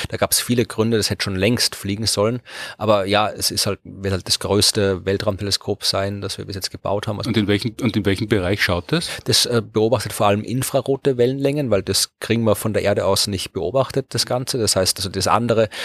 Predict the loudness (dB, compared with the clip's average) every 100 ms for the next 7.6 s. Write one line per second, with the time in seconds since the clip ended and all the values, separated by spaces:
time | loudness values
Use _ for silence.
0 | -12 -6 -2 0 0 2 2 4 4 2
1 | 0 -2 0 0 2 2 0 -2 -4 -2
2 | -2 -2 -6 -8 -4 -2 -2 -2 -2 -4
3 | -4 -4 -4 -4 -4 -4 -6 -2 -2 0
4 | 2 2 2 -4 -4 -4 -2 -2 -4 -6
5 | -12 -10 -8 -4 -2 2 4 4 4 2
6 | 2 2 2 2 2 2 2 0 0 0
7 | 0 -2 -2 -2 -2